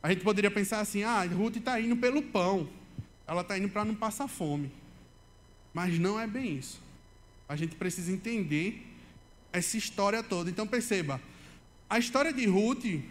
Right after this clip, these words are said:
simplesmente, diz assim, "Ah, Ruth escolheu ficar com Noemi."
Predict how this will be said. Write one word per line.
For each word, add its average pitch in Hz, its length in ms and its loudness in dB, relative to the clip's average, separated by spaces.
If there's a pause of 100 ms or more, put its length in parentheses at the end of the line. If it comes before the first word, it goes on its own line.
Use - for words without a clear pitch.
simplesmente, 196 880 -2 (720)
diz 214 120 2
assim, 202 160 -2
"Ah, 208 140 2
Ruth 233 340 2
escolheu 262 420 4
ficar 233 240 0
com 240 80 -2
Noemi." 190 600 0